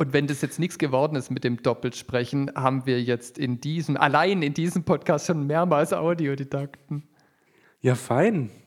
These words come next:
Speaker 2: Jetzt sind wir doch weitergekommen, als ich eigentlich gedacht habe. Wenn wir dabei bleiben, kann ja auch sein, wir, wir werfen ja auch gern wieder Sachen über Bord, <laughs> die wir uns erst, wo wir erst Feuer und Flamme waren und dann sagen, „Na, jetzt, ja, machen wir doch nicht.“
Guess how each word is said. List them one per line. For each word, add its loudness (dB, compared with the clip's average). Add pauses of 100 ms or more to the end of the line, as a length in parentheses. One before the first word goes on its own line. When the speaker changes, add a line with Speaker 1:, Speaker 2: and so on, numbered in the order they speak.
Speaker 2:
Jetzt -4
sind 2
wir 6
doch 2
weitergekommen, 2
als -4
ich -6
eigentlich -2
gedacht -4
habe. -2 (1120)
Wenn 2
wir 6
dabei 4
bleiben, 2 (120)
kann -6
ja -4
auch -6
sein, -4
wir, -2 (140)
wir -12
werfen 4
ja 2
auch 0
gern 0
wieder 0
Sachen -2
über 2
Bord, -4 (180)
<laughs> -
die -6
wir -2
uns -12
erst, -10
wo -2
wir 2
erst 0
Feuer 0
und 2
Flamme 4
waren 4
und -2
dann -4
sagen, 0
„Na, 4
jetzt, 0
ja, -2
machen -8
wir -2
doch -6
nicht.“ -12